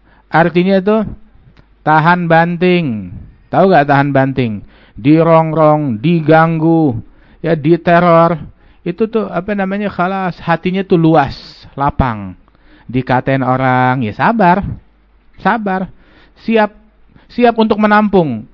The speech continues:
siap untuk terima beban, siap untuk, apa namanya, bersabar. Sa'atul ihtimal. Hatinya luas.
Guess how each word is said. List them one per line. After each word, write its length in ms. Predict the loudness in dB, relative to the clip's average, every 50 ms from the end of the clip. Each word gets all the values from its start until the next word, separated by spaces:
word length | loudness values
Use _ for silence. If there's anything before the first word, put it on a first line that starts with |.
| -12
siap 240 | -4 0 2 2 2
untuk 400 | 2 -2 -2 0 -2 -2 -2 -8 -20 _ _ _ _ _ _ -20 _ _ -20 _ _ _ _ _ _ _ _ -20 -20 _ _ _ _ _ _ _ _ _ 2
terima 320 | 2 4 4 4 4 4
beban, 480 | 4 2 2 2 2 2 0 -4 -8 -12 -16 _ _ _ _ _
siap 320 | -4 0 2 2 2 2
untuk, 460 | 2 -2 -2 -2 0 0 -2 -2 -2 -12 _ _ _ _ _ _ _ _ _ _ _ _ _
apa 300 | -4 -4 -2 -2 -2 -2
namanya, 320 | -2 -2 -2 -2 -2 -2 -2
bersabar. 640 | -4 -4 -4 -2 -2 -2 0 0 0 0 0 -2 -8 -12 -16 -16 -20 _ _ _ _ _ _ _ _ _ _ -20
Sa'atul 480 | -6 -4 -2 -2 -2 -2 -2 -2 -4 -4
ihtimal. 560 | -6 -8 -10 -8 -6 -6 -6 -6 -6 -8 -10 -14 -18 _ _ _ _ _ _
Hatinya 400 | -4 -4 -2 -2 -2 -2 0 2
luas. 400 | 2 4 4 2 2 -2 -4 -8